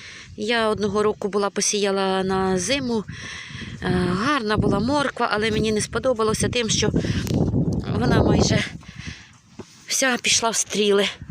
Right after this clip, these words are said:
Там лишилося, скажімо, четверта частина хорошої. Ну, то краще ранньою весною її посіяти.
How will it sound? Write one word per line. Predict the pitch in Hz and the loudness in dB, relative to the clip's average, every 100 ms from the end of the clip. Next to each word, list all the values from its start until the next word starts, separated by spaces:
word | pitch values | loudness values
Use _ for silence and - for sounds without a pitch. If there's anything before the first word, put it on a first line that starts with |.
| - - - - - | -16 -20 -20 -16 -2
Там | 214 | 0
лишилося, | 202 196 247 254 233 - 240 - - - - - - - | 2 2 2 2 2 2 0 0 -12 -18 -18 -18 -20 -12
скажімо, | - 214 196 202 175 - | -4 0 0 -2 -6 -8
четверта | - 233 226 214 226 214 - - - - | -4 -2 0 0 0 0 -2 -16 -10 -4
частина | 220 - 214 196 | -2 0 0 0
хорошої. | - 240 285 262 262 226 226 - - - - - - - - - - 226 | 0 2 2 2 2 2 -2 -4 -14 -12 -12 -14 -20 -20 -20 -20 -18 -14
Ну, | 220 | -8
то | 233 | -6
краще | 208 208 - 202 - - - - | -2 -2 0 -2 -4 -10 -10 -4
ранньою | 208 196 190 190 185 | -2 2 2 2 0
весною | 180 254 254 | -2 -2 -4
її | 208 | -4
посіяти. | 208 208 - 208 196 - | -2 0 0 2 0 0